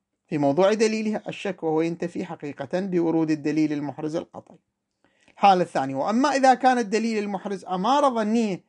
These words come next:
كخبر الثقة، فيتقدم أيضًا بدون شك. ليش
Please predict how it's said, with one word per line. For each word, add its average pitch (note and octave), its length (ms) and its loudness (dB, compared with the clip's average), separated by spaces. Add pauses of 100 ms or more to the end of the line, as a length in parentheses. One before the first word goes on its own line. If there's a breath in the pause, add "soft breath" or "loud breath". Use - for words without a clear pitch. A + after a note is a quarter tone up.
(280)
كخبر F#3 400 2
الثقة، E3 480 -8 (280)
فيتقدم G3 720 0
أيضًا A3 300 2
بدون C#3+ 500 -4
شك. C3 520 -10 (320)
ليش A#3 600 4